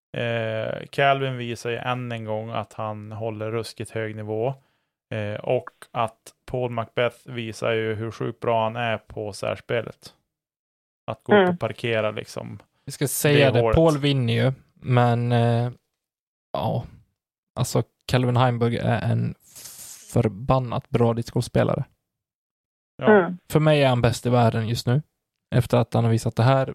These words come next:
Speaker 3: starten på den här säsongen, även om det bara var en plojtävling, men sätter man ihop tjugo tjugo och hela hans säsong då, så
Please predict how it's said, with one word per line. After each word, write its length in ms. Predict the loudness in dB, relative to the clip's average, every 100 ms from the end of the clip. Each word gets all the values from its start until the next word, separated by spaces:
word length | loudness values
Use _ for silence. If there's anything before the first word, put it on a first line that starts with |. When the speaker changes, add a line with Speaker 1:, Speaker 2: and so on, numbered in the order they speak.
| -12
Speaker 3:
starten 420 | -2 0 0 0
på 60 | 2
den 60 |
här 80 | 2
säsongen, 320 | 2 0 2
även 180 | 2 4
om 100 | 2
det 60 | 0
bara 260 | 0 0
var 380 | 0 0 0 0 -4 _ _ _ _ _ _ -2
en 80 | 2
plojtävling, 720 | 4 4 4 2 2 2 2
men 360 | 2 2 0 -2 -8 -20 -16
sätter 320 | -4 -2 2
man 120 | 2 2
ihop 160 | 2
tjugo 300 | 0 0 0
tjugo 460 | 0 0 0 0 -2
och 180 | -4 -2
hela 140 | 0
hans 200 | -2 -4
säsong 320 | -2 0 2
då, 200 | 2 0
så 380 | -2 -4 -4